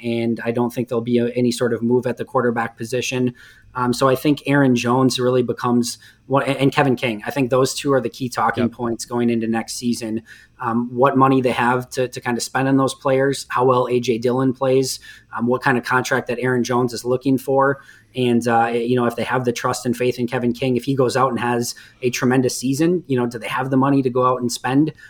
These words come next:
Speaker 1: for him if he's, ga-, you know, garnering, you know, top cornerback money in free agency next season?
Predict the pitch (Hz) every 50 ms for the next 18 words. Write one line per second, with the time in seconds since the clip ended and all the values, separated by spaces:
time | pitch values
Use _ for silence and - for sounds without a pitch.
0 | _ _ - 160 147 147 160 170 147 - - 131 123 120 - 127 127 - - 131
1 | 120 120 120 120 117 110 123 127 131 135 131 131 131 131 131 123 123 123 120 117
2 | - - 117 120 120 - 131 131 131 127 117 123 123 117 - 117 117 127 131 135
3 | 131 123 120 117 - 120 117 120 123 123 139 127 - 143 135 139 135 135 - -
4 | - 143 143 135 156 156 160